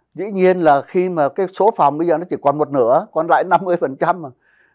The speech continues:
thì chắc chắn là nó phải lên giá thôi. Bao giờ cũng vậy, tất nguyên tắc và số cung mà ít thì nó phải lên giá. Cái thứ hai nữa là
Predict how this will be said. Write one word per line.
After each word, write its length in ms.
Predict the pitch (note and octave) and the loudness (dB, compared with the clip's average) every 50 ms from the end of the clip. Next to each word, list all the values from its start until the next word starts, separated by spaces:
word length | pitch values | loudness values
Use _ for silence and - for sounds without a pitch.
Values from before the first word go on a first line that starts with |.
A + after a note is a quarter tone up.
| _ _ _ _ _ _ _ _ _ _ _ _ _ _ _ _ _ - | _ _ _ _ _ _ _ _ _ _ _ _ _ _ _ _ _ -8
thì 240 | - D#3+ D#3+ D#3 | -2 0 0 0
chắc 240 | D#3+ D#3 A#3 G#3+ - | 2 0 -2 -2 0
chắn 220 | - F3+ F#3 A3+ A#3+ | 0 -2 0 0 2
là 400 | G#3 F3 D#3+ D3+ D3+ D#3 D3+ D3+ _ _ _ | 2 4 4 4 2 -2 -4 -10 _ _ _
nó 140 | F3 G3 - | -8 -8 -6
phải 200 | - - B2 D3 | -4 -4 -4 -4
lên 320 | D#3 E3 E3+ F#3 F#3 F#3 | -2 0 0 0 0 2
giá 220 | F3 D3+ E3 D3+ | 2 2 2 2
thôi. 240 | - - E3+ F3 F3+ F3+ _ _ _ _ _ _ _ | -2 -4 -4 -4 -6 -8 _ _ _ _ _ _ _
Bao 260 | _ D#3+ E3 F#3+ F#3 | _ -4 -2 0 0
giờ 100 | F3 F3 - | 2 2 0
cũng 80 | F#3 G3 | 0 0
vậy, 140 | F#3+ F3+ D3+ - | -2 -4 -4 -4
tất 120 | G3 G3 | -8 -8
nguyên 280 | F#3 F3+ F3 F3 F3 F3 | -6 -2 -2 -2 -2 0
tắc 220 | - A3 - - | -2 -2 -2 -2
và 120 | E3 D#3 D3 D3 D3 D#3 D#3 D3+ D#3+ D#3 D3 - _ _ _ _ _ | -4 -4 -4 -4 -4 -6 -6 -6 -8 -12 -14 -14 _ _ _ _ _
số 100 | - A3 | -4 -4
cung 280 | A3 - - F#3 F#3 E3+ | 0 -2 -2 -2 0 -4
mà 80 | D#3 | -4
ít 220 | D3 F#3 B3 - _ | -2 -2 -4 -6 _
thì 60 | D#3+ D3+ | -10 -8
nó 120 | F3 G3+ | -8 -6
phải 180 | - - G#2+ B2+ | -4 -4 -4 -2
lên 160 | D#3+ F3 F3+ | -4 -4 -6
giá. 200 | F#3 E3+ G3 A#3 - _ _ _ _ _ _ _ _ _ _ _ _ _ _ _ _ _ _ _ _ _ _ _ _ _ _ | -8 -10 -10 -12 -16 _ _ _ _ _ _ _ _ _ _ _ _ _ _ _ _ _ _ _ _ _ _ _ _ _ _
Cái 120 | F3+ F#3 | -8 -4
thứ 120 | G3 G#3+ | -2 -2
hai 400 | G3+ E3+ E3 F3+ F3 F3 F3+ F3+ | -4 -2 -2 0 2 2 2 2
nữa 200 | D#3+ D#3 D#3+ F#3+ | 2 2 0 0
là 140 | G3+ D#3 B2+ | 2 0 -2